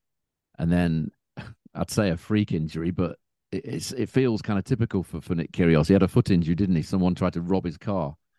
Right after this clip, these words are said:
at his house, threatened, threatened his family with a gun or something, and then ran off with his car, and he ran after them and it ma-, managed to injure his foot so much badly that he's not played since.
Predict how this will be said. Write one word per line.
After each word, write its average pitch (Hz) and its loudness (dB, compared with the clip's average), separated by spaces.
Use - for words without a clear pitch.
at 69 -6
his 80 -2
house, 95 0
threatened, 87 0
threatened 95 0
his 87 -2
family 92 4
with 85 4
a 85 -2
gun 90 4
or 73 -2
something, 76 -2
and 80 2
then 82 4
ran 90 4
off 85 2
with 90 4
his 80 0
car, 87 0
and 80 0
he 90 -2
ran 85 -4
after 82 -8
them 78 0
and 82 2
it 87 -2
ma-, 80 0
managed 90 0
to 95 2
injure 92 0
his 87 -2
foot 107 -4
so 95 2
much 85 0
badly 87 0
that 87 -2
he's 90 -2
not 87 -6
played 90 0
since. - -2